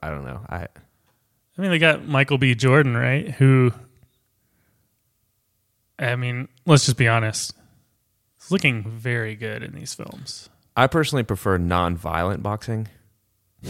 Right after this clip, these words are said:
Speaker 1: And that's really the only way to box,
Speaker 2: Like Canadian
Speaker 1: in my opinion.
Speaker 2: boxing, like Boxing Day <laughs> style boxing.
Speaker 1: Um,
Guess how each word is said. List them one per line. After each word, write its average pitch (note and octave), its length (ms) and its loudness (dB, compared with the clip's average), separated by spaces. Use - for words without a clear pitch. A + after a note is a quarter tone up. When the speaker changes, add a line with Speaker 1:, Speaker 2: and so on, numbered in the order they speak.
Speaker 1:
And G#2+ 120 -6
that's F#2+ 140 -6
really F2 160 -2
the D2+ 40 0
only E2 180 -4
way D#2 120 -2
to D#2 80 -8
box, E2 640 -8
Speaker 2:
Like - 140 -20
Canadian C3 500 6
Speaker 1:
in C3+ 60 6
my C3+ 120 6
opinion. C#3+ 400 4
Speaker 2:
boxing, - 20 -2
like B2 240 -6
Boxing B2 480 2
Day A#2+ 240 2
<laughs> - 0 -
style B2+ 320 0
boxing. C3 480 2
Speaker 1:
Um, F#2+ 280 -2